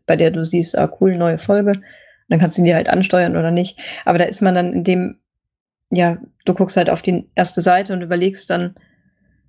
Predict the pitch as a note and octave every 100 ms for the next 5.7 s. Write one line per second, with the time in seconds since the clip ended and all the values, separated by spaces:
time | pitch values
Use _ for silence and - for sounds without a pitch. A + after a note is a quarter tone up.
0 | _ _ _ _ _ G3+ G3 G3 G#3+ A3
1 | A#3+ G#3+ A#3 A#3+ A3 G#3+ A#3+ A3+ A3 G3+
2 | G#3+ - F#3 G3+ G3 F#3+ F#3+ F3+ F#3+ F#3+
3 | F#3 F#3+ F#3 F3+ F#3+ F#3+ F#3 F3+ F#3+ E3+
4 | D#3+ D#3+ D#3+ D#3+ E3+ F#3 F#3+ G#3 A3 F#3
5 | - F#3+ E3+ E3 F3 E3+